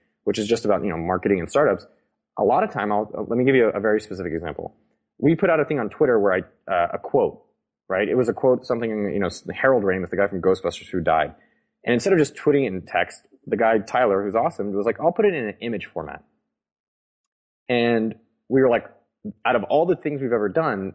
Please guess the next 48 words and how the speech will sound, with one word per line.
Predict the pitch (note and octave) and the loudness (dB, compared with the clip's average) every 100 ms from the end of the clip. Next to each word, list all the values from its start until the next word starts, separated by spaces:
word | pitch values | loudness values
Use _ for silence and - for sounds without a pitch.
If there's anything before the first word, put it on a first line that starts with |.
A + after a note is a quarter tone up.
| - | -8
that | G#2 B2+ D3 | 0 0 0
one | C#3 | -2
got, | A#2 A2+ | 0 0
like, | G#2+ F#2 - | -2 -6 -12
twenty-five | - B2 B2 A2+ A2 | -8 -8 -2 0 2
or | G2+ F#2 | 0 -2
thirty | G#2 G2+ | -4 -2
retweets | G2 F#2+ G#2 G2 | -4 -4 -4 -6
and | F#2 | -2
favorites. | F2+ D#2+ - - - _ _ _ _ - | 0 0 -4 -10 -20 _ _ _ _ -8
And | G#2+ | 0
so | C#3 | 2
the | A#2 | 4
reverse | A#2 C#3 D#3+ | 4 2 2
engineering | B2 A#2+ D#3+ C3 | -2 0 0 0
is | G2+ | 0
like, | G#2 | 0
all | A#2 | 2
right, | G#2 F2+ | 0 2
well, | G2+ G2 | 0 2
those | C#3 G3+ G#3 | 2 4 4
are | |
working | B2 A#2+ A2+ | 0 -2 0
really | A2 G2+ | 2 2
well. | F#2+ F2 E2+ F2 - _ _ _ _ _ - | 2 2 2 0 -6 _ _ _ _ _ -2
We | B2+ | 2
looked | C#3 C#3+ | 2 2
at | A2+ | -2
the, | A2+ G2+ F#2 - | 2 0 0 -6
the | A2 F#2 | -6 -4
response | F#2+ - C#3 G3 | -4 -2 -2 0
rate | G2 F2+ | 0 0
and | G2 | 0
we're | |
like, | F#2 | 0
all | A2+ | 0
right, | G2+ D#2+ | 0 -2
well, | F#2+ | -4
shit, | - B2 - | 0 -2 -2
now | G#2 B2 | -4 0
let's | C#3+ - | 0 -2
go | G#2+ | -6
do | G#2+ A2 | -4 -4
a | G2+ | 0
lot | G2 F#2+ | 0 0
more | F#2+ E2+ | -4 -4
of | |
those, | F2 F2 - - - | -2 -2 -4 -10 -14